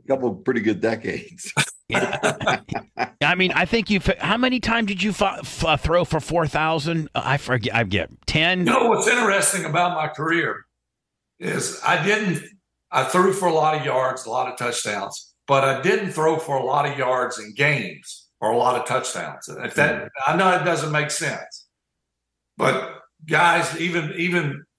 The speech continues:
Speaker 3: during my era, guys threw for four hundred yards, and in some cases, five hundred yards. Three hundred was a, was a given with mo-, most quarterbacks.
Speaker 1: Yeah.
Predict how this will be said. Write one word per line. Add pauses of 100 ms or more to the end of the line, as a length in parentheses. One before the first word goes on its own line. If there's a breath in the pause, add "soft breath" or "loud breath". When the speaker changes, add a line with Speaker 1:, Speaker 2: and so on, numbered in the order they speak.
Speaker 3:
during
my
era, (200)
guys
threw
for
four
hundred
yards,
and
in
some
cases,
five
hundred
yards. (260 soft breath)
Three
hundred
was
a, (300)
was
a
given
with (180)
mo-,
most
quarterbacks. (420 loud breath)
Speaker 1:
Yeah.